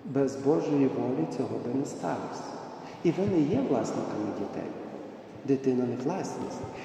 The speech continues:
І прийде час, також маєш відпустити ту дитину.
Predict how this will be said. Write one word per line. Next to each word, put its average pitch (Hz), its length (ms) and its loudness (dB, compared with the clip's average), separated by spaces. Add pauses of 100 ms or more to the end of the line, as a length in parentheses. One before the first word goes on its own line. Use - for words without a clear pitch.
(120)
І 147 80 8
прийде 214 380 8
час, - 540 4
також 143 320 4 (160)
маєш 151 220 4 (260)
відпустити 160 880 4
ту - 140 2
дитину. 104 500 0